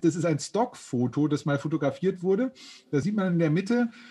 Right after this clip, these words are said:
einen Mann, der sich, obwohl er an der rechten Hand seine offenbar Freundin hat, umdreht zu einer anderen Frau. Also distracted, abgelenkt ist. Und dieses Grundmotiv ist jetzt ganz oft schon referenziert worden, dass eine Person sich nach einer anderen Person umguckt oder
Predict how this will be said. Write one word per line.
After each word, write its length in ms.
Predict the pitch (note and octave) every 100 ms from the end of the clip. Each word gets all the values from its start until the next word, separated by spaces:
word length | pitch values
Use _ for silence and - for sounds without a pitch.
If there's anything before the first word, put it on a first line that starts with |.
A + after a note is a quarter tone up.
| - -
einen 220 | - D3
Mann, 340 | C#3+ C#3+ G#3+ B3+
der 180 | F#3+ F3
sich, 340 | F#3 E3+ -
obwohl 260 | C#3 B2 G3+
er 60 | A3
an 100 | F3
der 160 | D#3+
rechten 400 | D#3+ G#3 - F3+
Hand 220 | D#3+ F3 -
seine 340 | D3 C#3+ C#3+ -
offenbar 340 | F3 F3+ D3+
Freundin 680 | - B2+ F3 B3 E3+ C#3 A#2
hat, 360 | E3 G3 - -
umdreht 520 | G#3+ C#4 G3 F#3+ -
zu 80 | F#3
einer 240 | E3 E3+
anderen 400 | E3+ G3 D#3+ B2 -
Frau. 480 | - C3 A2+ A2+ - _ - - - - -
Also 240 | E3 E3+
distracted, 840 | - - E3+ - E3 E3+ F#3 -
abgelenkt 500 | - - D#3 C3+ B2
ist. 220 | C3 A2+ -
Und 280 | D3+ D3
dieses 480 | D#3+ A3 C#4 C4+ -
Grundmotiv 1000 | - D#3 C4+ B3+ F3+ F3 - F#3 A3+ -
ist 160 | - F#3+
jetzt 240 | G3 F#3
ganz 320 | - E3 G#3 F3
oft 300 | E3+ A3 -
schon 180 | G3 F3
referenziert 680 | F3 D#3+ C#3+ - G#3 A3+
worden, 400 | F#3 F#3+ G3+ F#3+
dass 400 | D#3+ D#3 - -
eine 220 | - D3 D#3+
Person 520 | D3 C3+ D#3+ G#3+ A3
sich 160 | E3
nach 220 | D#3+ D3 -
einer 200 | D3 E3
anderen 240 | A#3 G#3+
Person 380 | F3 E3+ F#3 F#3+
umguckt 480 | F#3 F#3 F#3 F3 D#3+
oder 300 | C#3+ C#3+